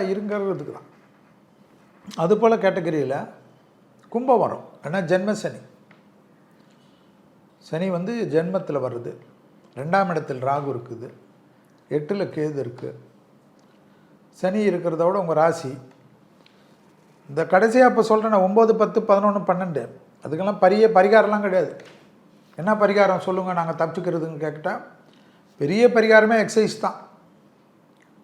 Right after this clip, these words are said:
ஒரு மணி நேரம் நல்லா எக்ஸர்சைஸ் பண்ணீங்கன்னா இந்த கிரகம் உங்களை ஒண்ணுமே பண்ணாது. சேலஞ்ச் பண்ணி வச்சுக்கோங்க, எழுதி வச்சுக்கோங்க, நல்லா தான் பண்ணும். வேர்வை வரணும். ஆனா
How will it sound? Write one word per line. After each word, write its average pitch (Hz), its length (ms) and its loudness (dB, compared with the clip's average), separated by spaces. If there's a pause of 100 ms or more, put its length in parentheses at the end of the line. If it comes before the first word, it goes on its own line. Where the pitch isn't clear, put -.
(600)
ஒரு 160 180 0
மணி 185 220 -2
நேரம் 220 320 0
நல்லா 214 320 0
எக்ஸர்சைஸ் 233 400 -2
பண்ணீங்கன்னா 202 400 -2 (1000)
இந்த 151 200 0
கிரகம் 202 280 4
உங்களை 180 240 2
ஒண்ணுமே 220 220 -2 (100)
பண்ணாது. 185 300 -6 (800)
சேலஞ்ச் 220 380 6
பண்ணி 214 220 2
வச்சுக்கோங்க, - 420 -8 (1500)
எழுதி 254 300 0
வச்சுக்கோங்க, 175 440 -2
நல்லா 180 180 4 (120)
தான் 202 160 -4
பண்ணும். 160 220 -12 (1300)
வேர்வை 240 420 2
வரணும். 160 260 0
ஆனா 143 120 -6